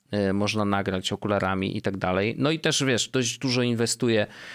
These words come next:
w A R właśnie, e, w ramach Instagramu, tam się bardzo dużo dzieje, więc no, dla, myślę, że dla obu stron to naprawdę będzie dobry deal.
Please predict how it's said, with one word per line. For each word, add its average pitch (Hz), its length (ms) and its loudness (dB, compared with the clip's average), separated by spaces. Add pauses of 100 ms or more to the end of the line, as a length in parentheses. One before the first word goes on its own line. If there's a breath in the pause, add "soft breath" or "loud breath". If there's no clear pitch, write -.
(140 loud breath)
w 107 180 -2
A 113 220 0
R 110 260 4
właśnie, 104 560 2
e, 110 60 -2 (1700 loud breath)
w 107 260 -2
ramach 101 320 0
Instagramu, 107 640 2
tam 101 140 0
się 107 140 0
bardzo 104 280 0
dużo 104 300 0
dzieje, 98 400 2
więc 117 300 -2
no, 135 220 2 (800 loud breath)
dla, 127 400 2
myślę, 180 280 2
że 160 140 2
dla 143 140 4
obu 156 320 2
stron 139 500 0
to 127 180 0
naprawdę 117 640 0
będzie 107 300 2
dobry 104 400 2
deal. 139 280 0